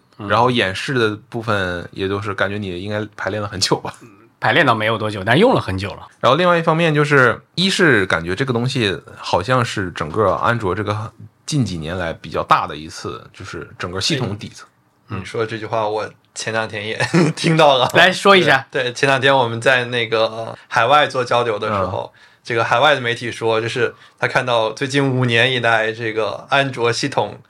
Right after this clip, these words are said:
Speaker 2: 对。
Speaker 3: 啊，见到的最大的这个软件变革。
Speaker 2: 这个里面一定涉及到很多底层的框架级的一些系统级的改动。
Speaker 1: 是。
Speaker 2: 呃，这是第一点。然后第二点就是看起来非常的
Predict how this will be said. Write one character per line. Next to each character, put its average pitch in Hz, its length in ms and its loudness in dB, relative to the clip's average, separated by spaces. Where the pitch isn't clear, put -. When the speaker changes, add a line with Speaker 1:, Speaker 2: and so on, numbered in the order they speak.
Speaker 2:
对。 110 120 0
Speaker 3:
啊， 113 60 2
见 143 220 4
到 135 140 4
的 127 100 2
最 175 240 2
大 147 180 6
的 113 220 -2
这 113 140 -8
个 113 100 0
软 117 160 2
件 117 160 0
变 117 200 0
革。 104 240 -8
Speaker 2:
这 247 80 4
个 202 80 6
里 147 100 2
面 156 260 -2
一 139 80 -2
定 220 160 4
涉 165 140 2
及 151 80 6
到 143 120 6
很 104 220 -6
多 107 160 2
底 104 200 -6
层 90 180 -10
的 98 80 -2
框 131 240 0
架 120 180 4
级 101 120 -6
的 101 120 0
一 92 140 -6
些 95 380 0
系 - 140 0
统 110 100 -2
级 92 60 -4
的 98 80 2
改 - 160 -2
动。 - 180 -8
Speaker 1:
是。 - 300 -12
Speaker 2:
呃， 101 220 2
这 123 120 -2
是 127 100 -2
第 127 120 -2
一 127 40 0
点。 98 320 -2
然 107 100 0
后 131 120 2
第 151 100 2
二 151 80 6
点 117 140 0
就 110 80 -2
是 113 280 0
看 135 180 -2
起 107 60 -8
来 92 100 -2
非 143 180 -2
常 98 220 -4
的 95 400 -4